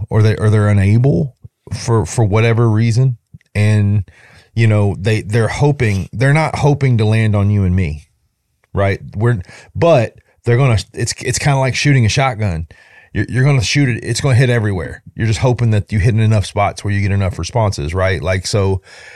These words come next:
I, you know, but, you know, foolish behavior begets foolish behavior. So the fool that goes on to the internet and strips down to nothing and takes pictures and posts that and says, "We who look at me," is gonna get the fool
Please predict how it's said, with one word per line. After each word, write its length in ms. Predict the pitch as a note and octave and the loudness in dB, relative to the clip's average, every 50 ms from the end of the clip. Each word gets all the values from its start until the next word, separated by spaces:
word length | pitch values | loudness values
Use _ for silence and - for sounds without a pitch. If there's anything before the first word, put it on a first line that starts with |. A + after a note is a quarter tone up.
| - - - - - | -20 -20 -20 -12 -6
I, 220 | - A2 A2 G2+ - - - - | -2 -2 -2 -2 -4 -6 -6 -2
you 120 | B2 B2 | 0 2
know, 280 | A2+ G#2+ G#2 G2+ G#2 F#2+ - - - - - | 2 4 2 2 0 -2 -4 -10 -20 -12 -4
but, 320 | - C#3 C3 C3 - - _ - _ - | 0 0 0 0 -2 -6 _ -20 _ -8
you 160 | - B2 B2+ | -2 0 2
know, 300 | A#2 A2 G#2+ G#2+ - - _ _ _ _ _ _ _ _ _ _ _ _ _ _ _ _ - - | 2 2 2 0 -2 -6 _ _ _ _ _ _ _ _ _ _ _ _ _ _ _ _ -14 -12
foolish 480 | - - - D3+ C#3 C#3 C#3 C#3 - - | -8 -2 0 2 4 4 4 2 0 -2
behavior 580 | - B2 A2+ G#2+ A2+ A2+ A2+ G#2 A2+ A2+ G#2+ | -2 -2 0 0 0 0 0 0 0 0 0
begets 440 | F#2+ F2+ G#2+ F2+ D#2 - G2+ - - | 0 -2 -2 -2 -2 -2 -2 -4 -6
foolish 320 | - - A2+ G#2+ G2+ F#2 | -6 -4 -2 -2 -2 -2
behavior. 500 | - F#2 F#2+ F#2+ G#2+ A2+ A2+ E2+ D2+ C#2 | -2 -2 -2 0 0 0 -2 -2 -6 -8
So 180 | - - A2 F#2 | -8 -6 -4 -4
the 120 | D#2+ G2+ | -2 -4
fool 380 | - - - B2 B2+ C3 C3 B2+ | -4 -2 -2 0 2 2 2 0
that 300 | A2 A2+ G#2 F2+ - _ | 0 -2 -2 -4 -6 _
goes 300 | - F2+ A#2+ A#2 A2+ F2 | -6 -2 0 0 2 2
on 280 | A2+ A2 A2 G#2+ G#2 F#2+ | 2 2 2 2 2 0
to 440 | F#2+ - - A2+ G#2 G#2 G#2 G2+ F2+ - _ - - - - - - - - _ - | 0 0 0 0 2 2 2 0 0 -2 _ -16 -20 -20 -20 -20 -20 -20 -20 _ -4
the 100 | - G2+ | 0 2
internet 380 | G#2+ A2 A2 G#2 G2+ G#2 G2 - | 4 4 4 4 4 2 0 -2
and 80 | G2+ G2 | -2 -4
strips 320 | - - - A2+ - - | -2 -2 -2 -4 -4 -4
down 220 | - A2 G2+ G#2 F#2+ | -4 -2 -2 0 0
to 60 | F#2 | 0
nothing 520 | F#2 G2 G2+ G#2 G#2 - A2 G2+ F#2+ F#2 | 0 0 0 0 0 0 -2 -2 0 0
and 100 | F2+ - | -2 -2
takes 220 | - G#2+ G2 F2+ - | -2 -2 -2 -4 -6
pictures 540 | - - G2+ F#2 - - G#2 G2 F#2+ F2 E2+ | -4 -4 -4 -4 -4 -4 -2 -2 -2 -2 -2
and 120 | F#2+ F2+ | -4 -4
posts 280 | - G#2+ G2+ G2+ F2+ - | -2 -2 -2 -2 -2 -4
that 180 | - G2 F#2+ D2+ | -4 -4 -4 -2
and 120 | D#2 F2 | -4 -4
says, 260 | - - F#2+ F#2+ F2 | -4 -2 -2 -2 -2
"We 280 | F#2 F#2+ G2 A2 G#2+ G#2 | -4 -4 -2 -2 0 0
who 240 | E2 F#2 A2 G#2+ G#2 | 0 0 0 0 0
look 200 | G#2 G2+ F#2+ - | 0 0 -2 -2
at 80 | F#2 C#2 | -4 -4
me," 240 | F2+ G#2 A2 A2 G2+ | -2 0 0 0 0
is 140 | G2 F2+ | -2 -2
gonna 200 | - G#2 G#2 G2+ | -2 0 0 0
get 160 | G2 G2 G2 - | 0 -2 -2 -4
the 80 | G2+ | -4
fool 520 | - - A2 A2+ A2+ A2+ A#2 A#2+ A#2+ A2+ | -6 -2 0 0 2 2 0 0 -2 -2